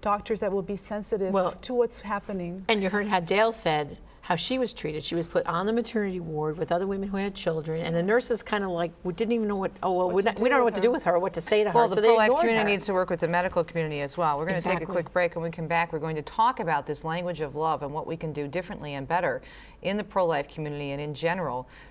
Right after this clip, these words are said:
Speaker 3: to help women and families who are dealing with a miscarriage. And don't forget, we're gonna have a lot of great resources again on our website at the catholic view for women dot com.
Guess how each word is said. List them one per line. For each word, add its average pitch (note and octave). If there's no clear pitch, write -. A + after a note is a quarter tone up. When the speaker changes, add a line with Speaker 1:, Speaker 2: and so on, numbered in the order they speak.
Speaker 3:
to F3
help E3
women D#3+
and D3
families D#3+
who D#3+
are C#3+
dealing D3
with C#3
a D3
miscarriage. D3
And D3+
don't E3+
forget, F3+
we're D#3
gonna D3+
have D3
a D3
lot D#3
of D#3+
great E3+
resources E3
again D#3+
on D#3+
our C#3+
website D#3
at D3+
the F3
catholic F#3
view D#3+
for -
women D3
dot C3+
com. C#3